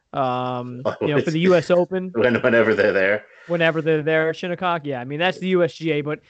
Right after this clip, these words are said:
Speaker 1: the, the problem is anytime a big governing body comes in, they kind of always think that they know what's right. And one of the things I would like to see is them leave it to the grounds crew, leave it to the superintendent. I mean,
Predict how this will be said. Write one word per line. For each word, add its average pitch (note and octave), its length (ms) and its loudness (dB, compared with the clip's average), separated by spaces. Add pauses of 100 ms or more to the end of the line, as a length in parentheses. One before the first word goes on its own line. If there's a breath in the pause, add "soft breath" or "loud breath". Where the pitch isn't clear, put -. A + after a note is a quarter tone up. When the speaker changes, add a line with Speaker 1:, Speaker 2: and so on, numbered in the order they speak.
(320 soft breath)
Speaker 1:
the, F#3+ 160 -6 (100)
the F#3+ 120 -2
problem G#3+ 360 -2
is F3+ 140 0
anytime F3+ 760 -2 (120)
a C#3+ 680 -2 (260)
big E3+ 200 2
governing D3+ 420 2
body C#3 320 0
comes C#3+ 320 -6
in, C#3+ 120 -2
they C3 100 -6
kind D#3 180 -4
of C#3 80 -2
always D3 300 2
think D3+ 240 -4
that C3+ 180 -8
they D3 140 0
know D3 220 2
what's C3+ 260 -4
right. E3 340 -2 (460)
And D#3 440 0 (120)
one G3 400 -2
of - 20 0
the D4 60 0
things E3+ 180 0
I D#3+ 140 4
would F3 80 0
like B2+ 140 -2
to B2+ 60 -12
see C#3 220 -8
is C3 80 -8
them C3+ 180 -10
leave E3 300 -2
it E3+ 180 -6
to C#3+ 600 -2 (380)
the D#3 80 -2
grounds F#3+ 360 -2
crew, A2 220 -14
leave F3+ 180 -4
it - 80 -6
to A3+ 100 -2
the G3+ 80 -10
superintendent. F#3+ 800 -4
I G2 60 -12
mean, B2+ 560 -12